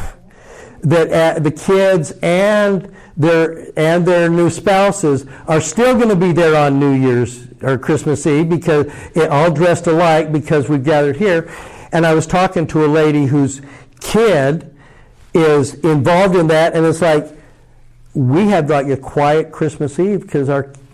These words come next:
kids are never allowed to be here on that Christmas Eve 'cause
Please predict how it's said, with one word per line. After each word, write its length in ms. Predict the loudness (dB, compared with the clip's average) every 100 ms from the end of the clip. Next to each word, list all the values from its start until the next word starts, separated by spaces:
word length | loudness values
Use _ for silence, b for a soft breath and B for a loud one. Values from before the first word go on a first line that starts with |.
| -20 -20 -20 -2
kids 240 | -2 0
are 80 | 0
never 260 | 0 0
allowed 360 | 0 2 0 0
to 60 | -2
be 260 | -2 -2
here 340 | -2 -2 -2 -4
on 180 | -6 -4
that 320 | -2 -4 -10 -16 -6
Christmas 400 | -6 -4 -6 -2
Eve 220 | -4 -2
'cause 200 | -4